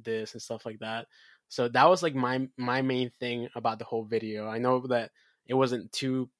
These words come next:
P V P relevant per se, but it was still, like, relevant to the game itself, and it's something that we needed,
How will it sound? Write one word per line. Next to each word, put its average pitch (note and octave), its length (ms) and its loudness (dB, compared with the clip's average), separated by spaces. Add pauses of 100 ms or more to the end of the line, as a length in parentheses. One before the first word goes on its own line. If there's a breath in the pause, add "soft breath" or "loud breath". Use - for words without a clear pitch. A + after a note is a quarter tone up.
P C3 160 -2
V B2+ 140 -4
P B2+ 220 -8
relevant A#2 600 -4
per D#3 100 -4
se, D#3+ 400 -2 (380)
but A#2 280 2
it B2+ 120 -2
was A#2+ 100 -2
still, B2 340 0
like, G#2+ 220 -6
relevant A2+ 400 -4
to A#2+ 80 -14
the A#2 80 -8
game A2+ 260 -8
itself, A2 480 -6
and A2 140 -8
it's - 160 -12
something A#2 460 -4
that G#2+ 180 -6
we A#2 140 -4
needed, A2 440 -4